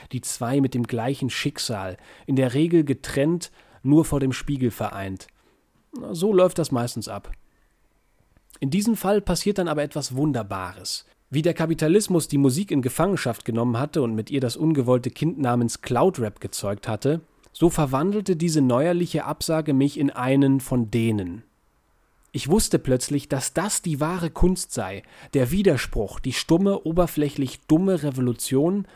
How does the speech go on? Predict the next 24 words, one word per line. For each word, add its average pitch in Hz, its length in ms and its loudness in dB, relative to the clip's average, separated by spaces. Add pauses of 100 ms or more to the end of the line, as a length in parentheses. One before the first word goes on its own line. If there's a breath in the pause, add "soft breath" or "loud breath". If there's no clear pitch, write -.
(160 loud breath)
der 135 220 6
Hohn 190 260 4
der 165 100 2
Vernachlässigten, 131 1120 -4 (340 loud breath)
der 139 120 0
Sturz 208 500 0
in 156 140 0
den 147 120 4
scheinbaren 151 680 0
Nonsens, 135 680 2
die - 200 -8
Abkehr 175 520 -2 (220 loud breath)
von 131 240 0
Konsum 143 520 0
und 113 180 -6
Konsens, 190 640 -2
die 156 120 -4
Verwendung 147 640 -2
von 147 220 -4
konservierten, 165 760 0 (160 loud breath)
vor 139 160 0
Jahren 139 380 0
geschmierten 160 520 0
Idiotellerbroten. 131 1040 -4